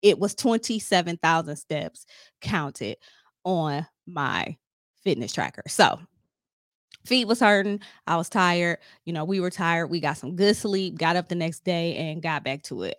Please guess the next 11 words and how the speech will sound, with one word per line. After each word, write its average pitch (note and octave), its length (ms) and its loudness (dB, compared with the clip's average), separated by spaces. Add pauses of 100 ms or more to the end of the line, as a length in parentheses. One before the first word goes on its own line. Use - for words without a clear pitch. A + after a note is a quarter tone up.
Um, G#2 340 -2
and F#3 280 -4
again, D#3+ 380 -2
we E3 80 -4
had D3 160 0
a D#3 60 -4
great F#3 480 4
time. F3 380 2
Thanks, F3+ 400 0
Jay, E3+ 360 2
for D3+ 520 -2